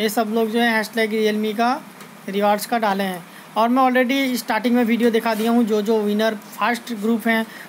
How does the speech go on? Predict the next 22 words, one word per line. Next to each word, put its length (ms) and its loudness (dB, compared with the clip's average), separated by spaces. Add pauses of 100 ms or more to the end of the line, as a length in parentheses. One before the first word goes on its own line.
(140)
उनका 240 0
winner 340 0
जो 100 -4
है 120 2
declare 360 0
हुआ 200 2
है, 120 0
उनको, 360 -4
अ, 40 -6 (760)
जो 160 -4
मिला 320 0
इनाम, 320 0 (520)
उ-, 340 -4 (880)
उनको 300 -2
पता 240 0
चल 180 -4
गया 140 0
होगा। 160 0
ये 100 0
देखिए 240 -4
यहाँ 180 -2
पे 200 0